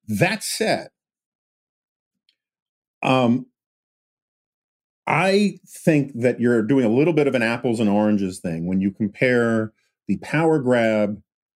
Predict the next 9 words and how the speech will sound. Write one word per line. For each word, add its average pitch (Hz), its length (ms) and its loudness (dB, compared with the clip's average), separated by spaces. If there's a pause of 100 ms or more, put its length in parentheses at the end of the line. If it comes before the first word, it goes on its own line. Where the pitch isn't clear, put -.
(160)
scenario 110 640 0
of - 120 -14
court 208 260 0
packing 90 480 -6 (540)
to 123 260 2
the 117 220 0
power 117 380 -2
grab 107 340 0
scenario 98 920 0